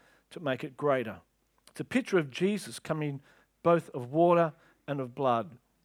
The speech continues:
Speaking of his baptism at the start of his ministry, his crucifixion at the end. His heart was pierced and blood and water poured out. So we've seen all this in the bo-, book of Leviticus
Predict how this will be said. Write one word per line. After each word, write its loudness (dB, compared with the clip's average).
Speaking 0
of 4
his -4
baptism 0
at -10
the -18
start -2
of -12
his -6
ministry, -8
his -10
crucifixion -6
at -10
the -4
end. -8
His -14
heart -2
was -16
pierced -6
and -12
blood -2
and -4
water -4
poured -2
out. 0
So -8
we've 2
seen 4
all 6
this 2
in -4
the -2
bo-, -8
book -2
of -10
Leviticus -4